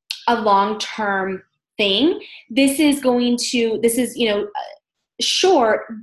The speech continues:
but it's also something that is good to have in place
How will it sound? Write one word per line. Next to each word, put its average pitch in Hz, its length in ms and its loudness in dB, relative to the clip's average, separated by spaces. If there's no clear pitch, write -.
but 277 500 2
it's 294 240 0
also 285 360 2
something 262 500 -2
that 202 320 -2
is 233 240 -4
good 220 220 -2
to 233 60 -8
have 208 340 -6
in 202 160 -8
place 196 520 -6